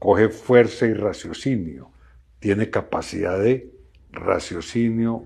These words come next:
de procesar la información y de entender la situación. Te conectas con tu corazón y tu elección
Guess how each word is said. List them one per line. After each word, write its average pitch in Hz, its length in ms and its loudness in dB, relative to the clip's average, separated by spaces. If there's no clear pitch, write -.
de 85 160 -6
procesar 87 640 -6
la 104 80 -2
información 92 1040 -4
y 101 100 -4
de 92 140 0
entender 85 500 -6
la 104 160 -2
situación. 92 840 -4
Te - 160 -8
conectas 107 560 -4
con 85 280 -8
tu - 140 -10
corazón 95 640 -4
y 104 120 -4
tu - 220 -6
elección 113 760 -4